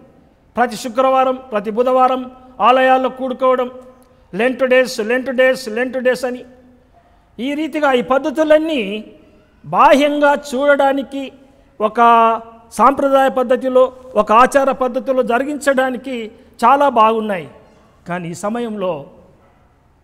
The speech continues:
ప్రార్థనా జీవితం ఉన్నదా? దేవునితో ఎంత సమయం గడుపుతున్నారు? ప్రత్యేకంగా ఆఫీసులలో,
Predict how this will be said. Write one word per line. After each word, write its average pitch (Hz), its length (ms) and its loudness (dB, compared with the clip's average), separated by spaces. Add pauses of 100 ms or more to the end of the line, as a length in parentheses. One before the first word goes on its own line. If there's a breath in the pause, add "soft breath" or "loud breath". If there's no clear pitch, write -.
(800)
ప్రార్థనా 190 440 -4
జీవితం 165 420 -10
ఉన్నదా? 143 360 -14 (1900)
దేవునితో 214 480 -2
ఎంత 180 260 -10
సమయం 185 480 -10
గడుపుతున్నారు? 139 560 -14 (1800)
ప్రత్యేకంగా 202 720 -6 (540)
ఆఫీసులలో, 202 680 -8